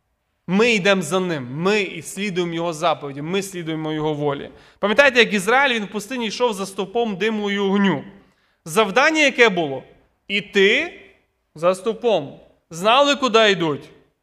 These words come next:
Не завжди. Знали, скільки часу там будуть? Не завжди. Знали, як там буде? Ні. Завдання було не те, щоб знати, що як буде, а йти. Іта-, іти за цим стовпом, іти під керівництвом Бога.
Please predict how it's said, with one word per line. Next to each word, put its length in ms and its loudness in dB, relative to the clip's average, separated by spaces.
Не 220 -6
завжди. 560 -2
Знали, 380 0
скільки 300 -10
часу 400 -4
там 260 -2
будуть? 280 -4
Не 260 -4
завжди. 580 0
Знали, 420 4
як 360 4
там 240 2
буде? 360 0
Ні. 540 -4
Завдання 920 0
було 640 -2
не 80 -6
те, 160 2
щоб 180 -6
знати, 460 0
що 240 -4
як 260 -2
буде, 340 -6
а 100 0
йти. 540 -4
Іта-, 260 -4
іти 320 -2
за 100 -6
цим 220 -2
стовпом, 500 -6
іти 200 -4
під 180 -4
керівництвом 760 0
Бога. 340 -2